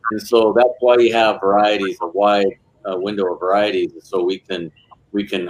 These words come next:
harvest, uh, over a thirty-five or forty day period. So, so having that, uh, variety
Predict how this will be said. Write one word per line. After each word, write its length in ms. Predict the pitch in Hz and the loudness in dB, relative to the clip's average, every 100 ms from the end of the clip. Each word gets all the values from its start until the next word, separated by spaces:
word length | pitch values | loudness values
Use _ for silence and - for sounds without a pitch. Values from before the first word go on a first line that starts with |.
| - | 0
harvest, 560 | 107 110 95 90 - _ 98 | 2 4 2 0 -4 _ -4
uh, 300 | 92 85 85 | -2 0 0
over 300 | 117 107 95 | 0 0 0
a 80 | 87 | 0
thirty-five 420 | 98 90 85 82 | 0 -2 0 -2
or 140 | 80 82 | -2 -8
forty 220 | 82 76 76 | -8 -6 -8
day 100 | 69 - | -10 -10
period. 220 | 69 64 _ _ _ _ _ | -14 -14 _ _ _ _ _
So, 340 | 95 92 85 - _ _ _ _ | 2 2 0 -4 _ _ _ _
so 360 | - 110 101 104 | 0 4 4 4
having 340 | 135 135 123 | 2 2 2
that, 400 | 110 104 95 - | 4 4 2 -2
uh, 280 | 98 92 87 | -2 0 0
variety 760 | 85 92 104 110 110 104 95 | 0 0 2 0 0 -2 -6